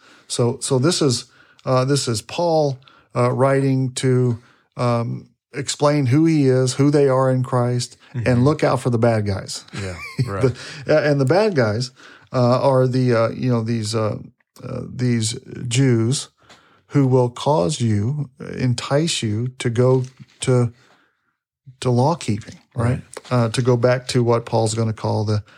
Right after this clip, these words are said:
Speaker 1: elementary principles of the world.
Speaker 2: Mm-hmm.
Speaker 1: Um, uh, saying, "Do not handle, do not touch,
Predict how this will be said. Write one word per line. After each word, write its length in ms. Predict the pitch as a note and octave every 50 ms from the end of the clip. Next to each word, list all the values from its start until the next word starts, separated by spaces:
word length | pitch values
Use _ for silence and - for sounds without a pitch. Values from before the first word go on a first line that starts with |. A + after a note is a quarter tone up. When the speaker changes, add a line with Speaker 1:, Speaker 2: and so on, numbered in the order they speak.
| - - - -
Speaker 1:
elementary 640 | - B2+ A#2+ A#2 A#2 A2+ A2+ A#2 A2+ A2+ A2 G#2
principles 680 | G2+ - - - A#2 A2 G#2+ - A2 G#2+ A2 G#2 G#2 G2+ G#2+
of 160 | G#2+ G2+ F#2+
the 80 | A2 G#2
world. 500 | G2+ A#2 A#2+ A#2+ A#2 G2 E2+ - - - _ _ _ _ _ -
Speaker 2:
Mm-hmm. 320 | - G#2 F#2 D#2 - F#2+ F#2+
Speaker 1:
Um, 380 | A2 A2 G#2+ G#2 G#2 G2 G2 - _ _ _ _ _ _ _ _ _ - - _ _ _ -
uh, 120 | A#2+ A#2+
saying, 360 | A2+ A#2 - C3+ A#2+ A2 G#2+ G#2
"Do 160 | A2 A#2 A2+
not 200 | A2 G#2 - -
handle, 520 | G#2 B2 A#2 A2 A2 G#2+ G#2+ G#2+ G#2+ G#2 G#2
do 220 | G2+ G#2 A2+ A2+
not 300 | A2 G#2 G2+ - - -
touch, 520 | - - G#2+ G#2 G2+ G#2 - - - -